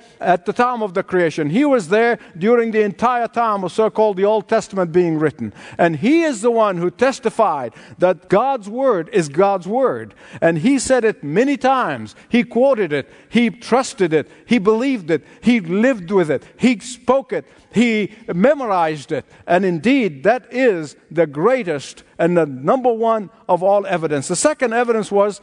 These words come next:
the testimony of the Bible about itself. The Bible testifies that it is God's Word. Two thousand times at least it says, "Thus says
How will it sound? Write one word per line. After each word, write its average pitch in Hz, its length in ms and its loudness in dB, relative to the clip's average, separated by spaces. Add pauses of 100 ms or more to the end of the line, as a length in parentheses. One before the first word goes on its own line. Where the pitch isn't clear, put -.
(200)
the 196 380 0 (280)
testimony 196 720 -2
of 185 200 0
the 185 100 2
Bible 202 640 -2
about 233 680 -2
itself. - 680 -4 (440)
The 165 120 4
Bible 214 380 -2
testifies 170 880 -4 (220)
that 202 240 2
it 220 160 -2
is 247 200 -2
God's 202 360 0
Word. 185 340 -2
Two 330 300 2
thousand 269 560 -2
times 165 420 -2
at 180 180 0
least 240 540 -2 (240)
it 170 140 2
says, 185 320 -2 (240)
"Thus 202 560 -2 (160)
says 220 420 -2